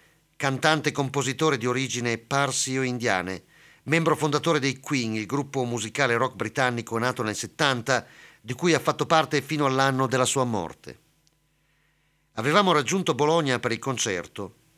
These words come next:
soprattutto perché convinti che in sala stampa ci fosse anche Vasco Rossi,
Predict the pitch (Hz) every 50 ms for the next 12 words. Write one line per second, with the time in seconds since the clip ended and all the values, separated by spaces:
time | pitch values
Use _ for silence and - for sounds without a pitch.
0 | _ _ - - _ - - 160 175 170 - 233 233 - 214 - 160 135 135 208
1 | 175 - 175 147 143 180 214 180 - - 131 - - 139 131 127 - - 202 175
2 | 147 - - 190 185 196 175 180 165 - - 147 143 - 214 214 202 - 185 170
3 | 151 135 - 147 131 113 185 185 - - - 160 123 95 78 - - - 92 80